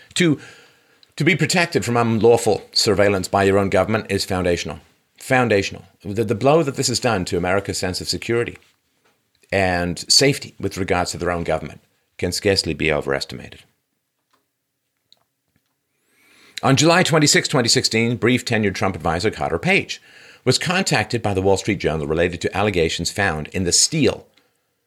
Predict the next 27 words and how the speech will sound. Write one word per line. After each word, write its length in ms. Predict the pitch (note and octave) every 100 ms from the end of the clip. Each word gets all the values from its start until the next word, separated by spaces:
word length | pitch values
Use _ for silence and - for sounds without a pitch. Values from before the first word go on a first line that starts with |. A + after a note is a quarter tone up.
| _ _
dossier. 560 | F#2+ F#2+ E2+ D#2 D#2+ - _ _ _ _ _ _ _ _ _ _ _ _ _ _ _ _
The 100 | G#2+
document, 500 | C3 D3+ D3+ D#3+ D3 - _ _ -
s-, 200 | - - _
the 80 | -
Steele 340 | F#2+ - G2+ D#2+
dossier, 440 | D#2 D2+ - - -
which 340 | C#3+ - - _ _ _ _ _ _ _
was 200 | G2+ G2
a 60 | F#2+
bunch 280 | F2+ F2 F2
of 300 | D2 - -
paid-for 500 | F2+ E2 - D#2+ D2
nonsense 580 | D#2 D#2 - D#2 -
that 240 | D2+ D#2 D2
he 160 | E2
put 240 | D#2 F2+ -
together. 360 | D2 D2+ D2
He's 180 | E2 G2+
a 140 | D#2 - - -
massive 460 | G2 G2+ - F2
Trump 240 | - E2 -
hater 260 | D#2 D#2
and 140 | D#2+ D#2
was 100 | -
paid 300 | - F#2 -
for 320 | E2 D#2+